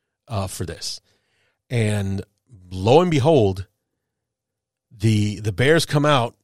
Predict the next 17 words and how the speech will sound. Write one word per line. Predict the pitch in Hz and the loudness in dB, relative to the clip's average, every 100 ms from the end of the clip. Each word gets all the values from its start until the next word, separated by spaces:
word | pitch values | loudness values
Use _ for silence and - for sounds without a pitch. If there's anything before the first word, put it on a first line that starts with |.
| _ _ _ _ _ | _ _ _ _ _
like | 120 110 | -6 -4
a | |
million | 113 131 143 | 0 0 0
bucks, | 117 120 - - - _ _ _ _ - | -2 -2 -4 -10 -12 _ _ _ _ -10
score | - - 135 131 | -4 2 4 4
on | |
the | 123 117 | 2 2
opening | 123 - 110 104 | 0 0 -4 -2
drive, | 113 123 131 131 - | 0 4 4 4 0
take | 135 120 | -6 -4
an | 110 | -6
early | 117 107 98 | -4 -4 -4
lead, | 92 104 131 131 131 117 _ _ _ _ _ _ | -4 0 2 4 2 -2 _ _ _ _ _ _
you | 117 | -6
know, | 110 107 117 | -2 0 0
are | 120 107 | 0 2
going | 135 160 156 135 113 | 6 6 4 2 -6